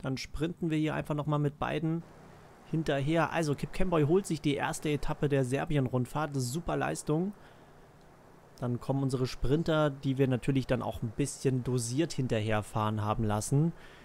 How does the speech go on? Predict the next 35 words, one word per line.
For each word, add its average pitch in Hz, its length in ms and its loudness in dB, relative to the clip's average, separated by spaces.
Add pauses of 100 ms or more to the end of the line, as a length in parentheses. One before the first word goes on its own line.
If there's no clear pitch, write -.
(140)
Hier 160 200 2
erst 143 200 -4
rein, 135 220 2
Figueiredo 135 540 2
ist - 180 -2
geschlagen, 139 720 0
hat 131 100 -2
sich 135 160 -2
da 127 220 0
zu - 260 -2
sehr 139 220 2
drauf 110 240 2
verlassen, 110 500 0
dass 120 220 -2
es 113 100 -4
hier 120 180 -2
zum 117 200 -2
Sprint 143 480 2
kommt, 156 340 -2
beziehungsweise 123 680 0
ich 113 100 -4
weiß 127 180 -2
gar 113 120 2
nicht, 110 160 -2
was, - 360 -2
worauf 120 320 2
er 117 120 4
sich 104 120 -4
verlassen 107 380 0
hat, 113 140 -2
weil 107 160 0
er 110 40 0
ja 110 160 -2
auch 107 140 -8
nicht 120 240 -4